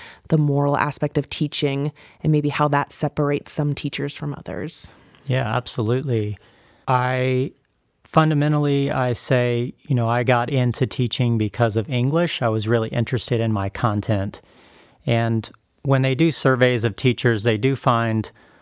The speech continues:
Speaker 2: a lot of secondary teachers enter the profession because they're interested in their subject matter and not necessarily, it's not necessarily about working with students. I would say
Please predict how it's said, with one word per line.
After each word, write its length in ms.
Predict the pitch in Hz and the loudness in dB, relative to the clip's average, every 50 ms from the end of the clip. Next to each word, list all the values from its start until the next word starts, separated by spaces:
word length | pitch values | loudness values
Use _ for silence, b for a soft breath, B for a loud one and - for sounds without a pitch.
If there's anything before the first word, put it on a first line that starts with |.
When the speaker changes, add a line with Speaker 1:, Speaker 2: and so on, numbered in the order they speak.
| b b - | b b 2
Speaker 2:
a 80 | 120 107 | 4 4
lot 200 | 107 113 113 117 | 6 4 4 4
of 60 | 110 | 2
secondary 540 | - - 127 113 - 123 110 107 113 110 104 | 2 0 0 2 2 2 2 2 0 0 -2
teachers 480 | - - 117 - - 123 107 95 - - | 0 -2 -2 0 0 0 0 0 -2 -4
enter 320 | - 127 120 - - 127 | -2 -2 -2 0 0 0
the 100 | 107 113 | -2 -2
profession 600 | - - - 110 - 123 113 107 - - 123 113 | -2 -2 -2 0 0 0 0 0 0 0 0 0
because 280 | 107 107 - - 110 101 | 0 0 0 -2 0 0
they're 140 | 113 107 - | 0 -2 0
interested 460 | 131 117 - - 117 107 - - 117 | -2 -2 0 0 0 0 0 -2 -2
in 60 | 107 | 0
their 120 | 104 101 | -2 -2
subject 500 | 98 - - 127 117 117 147 151 147 - | -4 -2 -2 -2 0 0 0 -2 0 0
matter 400 | 160 156 160 165 170 170 175 170 B B B B B B B B B B - | 0 0 0 0 0 -2 -2 -2 B B B B B B B B B B 0
and 480 | 117 110 110 110 110 107 107 104 - - - - 269 | 2 2 2 2 0 0 -2 -2 -4 -10 -18 -8 0
not 360 | 202 131 127 127 127 127 143 147 | 2 4 4 4 4 2 2 0
necessarily, 1000 | 135 127 - - 131 117 - - 123 117 117 113 113 110 110 107 104 101 90 - _ _ _ _ _ _ _ - | 0 0 0 0 -2 -2 0 2 2 2 2 2 0 2 0 0 0 -2 -4 -8 _ _ _ _ _ _ _ -6
it's 160 | 127 - - | -4 0 2
not 220 | 131 123 - - | 0 0 0 0
necessarily 800 | 139 123 113 - - 110 - - - 165 156 151 147 131 123 113 | 0 0 0 -2 -4 -8 -8 0 2 4 4 4 2 0 0 2
about 240 | 104 110 110 - 127 | 2 2 0 2 0
working 360 | 117 113 101 - - 113 104 | -2 -2 -2 -2 -2 -2 0
with 140 | 104 104 - | 0 -2 -4
students. 540 | - - - 104 101 104 104 113 113 - | -4 -2 -2 0 0 -2 -2 -4 -2 0
I 100 | 139 131 | 0 0
would 160 | 127 127 117 - | 0 0 -2 -2
say 360 | - - 120 113 113 110 | 0 2 2 2 0 -2